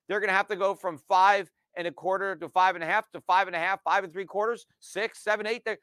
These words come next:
they're gonna have to keep hiking rates, but no matter how much they hike it, it's not going to matter.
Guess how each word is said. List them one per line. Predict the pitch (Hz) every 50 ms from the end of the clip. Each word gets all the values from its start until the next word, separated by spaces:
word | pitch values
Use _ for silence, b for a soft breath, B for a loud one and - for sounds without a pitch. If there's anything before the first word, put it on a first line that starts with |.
| _ _ _ _
they're | 208 233 226
gonna | 208 226 202
have | 196 214 214 -
to | 202
keep | 180 - 208 208 170
hiking | - 202 208 202 170 185 185
rates, | 196 226 247 233 214 175 - _ _ _ _ _ _ _
but | 202 202
no | 208 220
matter | 214 208 190 180
how | 165 208 226
much | 220 226 175 -
they | 214 196
hike | 180 220 262 254 247
it, | 202 180
it's | - 214 - - -
not | 226 220 214 180 -
going | - 214 214 208 175
to | - 208 196
matter. | 185 190 196 208 208 202 165 123 -